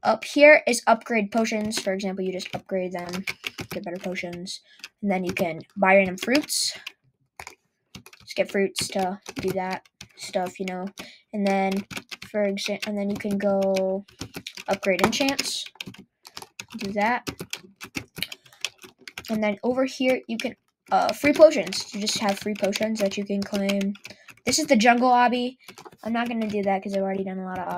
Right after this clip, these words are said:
obbies, but merchant, yep, you can get, like, merchant. Might as well just buy all of it. Boom, boom, all right. <laughs> Uh, but, like, yeah, you can just get, like, all of that stuff. And then, for example, pet daycare.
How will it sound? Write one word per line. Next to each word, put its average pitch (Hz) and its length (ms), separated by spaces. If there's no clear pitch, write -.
obbies, 185 260
but 180 300
merchant, 247 560
yep, 214 280
you 208 140
can 202 200
get, 196 340
like, 196 160
merchant. 190 420
Might 202 80
as 190 40
well 190 100
just 190 200
buy 180 140
all 185 100
of 196 80
it. 185 120
Boom, 190 200
boom, 190 140
all - 60
right. - 180
<laughs> 277 380
Uh, 220 320
but, 208 160
like, 190 280
yeah, 202 120
you 196 160
can 226 160
just 220 160
get, 202 160
like, 190 200
all 185 140
of 175 60
that 170 200
stuff. 190 420
And 202 140
then, 180 80
for 214 80
example, 208 320
pet 214 220
daycare. 190 380